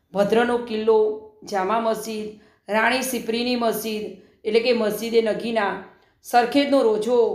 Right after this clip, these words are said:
કાંકરિયા તળાવ એટલે કે હોજે કુતુબ, સારંગપુર અને ગોમતીપુરના ઝૂલતા મિનારા,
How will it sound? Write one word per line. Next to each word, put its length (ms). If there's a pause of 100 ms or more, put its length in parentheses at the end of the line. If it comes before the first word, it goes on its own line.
(460)
કાંકરિયા 560
તળાવ 400
એટલે 140
કે 120
હોજે 380
કુતુબ, 680 (2000)
સારંગપુર 760
અને 180
ગોમતીપુરના 760
ઝૂલતા 420
મિનારા, 640